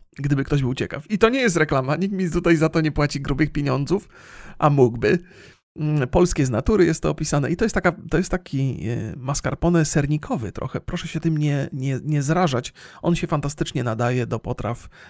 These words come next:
także mięsnych, mm, i się wpisuje bardzo dobrze na przykład w dietę ketogeniczną, ponieważ ma niezwykle mało cukru. Tam chyba jest dwa i pół grama na sto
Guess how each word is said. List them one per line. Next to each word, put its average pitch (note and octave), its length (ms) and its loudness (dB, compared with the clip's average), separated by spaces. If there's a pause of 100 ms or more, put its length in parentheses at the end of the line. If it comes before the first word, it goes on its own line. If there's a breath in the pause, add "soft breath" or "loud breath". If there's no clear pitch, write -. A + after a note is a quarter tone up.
(140 loud breath)
także C3 300 0
mięsnych, E3+ 580 0 (440 loud breath)
mm, D3+ 580 0 (200)
i G#3 80 0
się G#3+ 140 -4
wpisuje G3+ 400 0
bardzo D3+ 240 0
dobrze C#3 380 0
na B2 80 -6
przykład B2 200 -2
w A#2+ 60 -8
dietę A#2+ 480 -2
ketogeniczną, B2 840 -4
ponieważ B2 460 -6
ma B2 120 -4
niezwykle C3+ 480 -4
mało F#2 220 -6
cukru. - 340 -6
Tam - 120 -8
chyba C3 200 -2
jest A#2 120 -8
dwa C#3+ 140 -4
i C#3+ 60 -2
pół C3 180 -6
grama C3 300 -4
na A2 140 -8
sto D3+ 380 -2